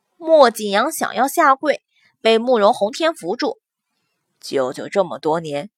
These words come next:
去了哪里？一直音讯全无，让母后和朕都十分挂念。”“一言难尽啊，臣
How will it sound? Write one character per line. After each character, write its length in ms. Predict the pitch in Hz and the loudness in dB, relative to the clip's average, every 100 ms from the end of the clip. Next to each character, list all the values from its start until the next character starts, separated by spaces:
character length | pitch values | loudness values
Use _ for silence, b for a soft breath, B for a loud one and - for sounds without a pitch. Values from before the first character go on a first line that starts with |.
| _ | _
去 260 | - - | -10 -6
了 120 | 143 104 | -4 -6
哪 300 | 110 143 233 | -8 -4 -4
里？ 160 | 180 _ _ _ _ _ _ | -6 _ _ _ _ _ _
一 260 | - 202 151 | -10 -8 -8
直 220 | - 170 | -8 -8
音 220 | 180 175 | -6 -8
讯 200 | 170 165 | -10 -12
全 280 | - 135 127 | -12 -10 -10
无， 240 | 135 139 _ _ _ _ | -12 -18 _ _ _ _
让 280 | - 185 156 | -6 -2 -2
母 180 | 170 135 | -4 -14
后 180 | - 185 | -8 -6
和 160 | 175 170 | -4 -4
朕 260 | 208 - _ _ - | -6 -6 _ _ -2
都 240 | 214 233 | 0 0
十 240 | - - - | -2 -6 -8
分 240 | 170 202 | -10 -4
挂 280 | 233 151 95 | 0 0 -2
念。 180 | 82 - _ _ _ _ _ _ _ _ _ _ _ _ _ | -16 -20 _ _ _ _ _ _ _ _ _ _ _ _ _
”“一 380 | 143 160 156 131 | -12 -10 -10 -8
言 320 | 151 156 170 | -6 -6 -10
难 280 | 160 147 190 | -12 -10 -12
尽 360 | 202 202 165 - | -8 -8 -8 -12
啊， 100 | - - - _ _ _ _ _ _ _ _ - | -18 -20 -20 _ _ _ _ _ _ _ _ -14
臣 760 | - - 156 170 180 185 196 | -14 -10 -6 -4 -4 -8 -14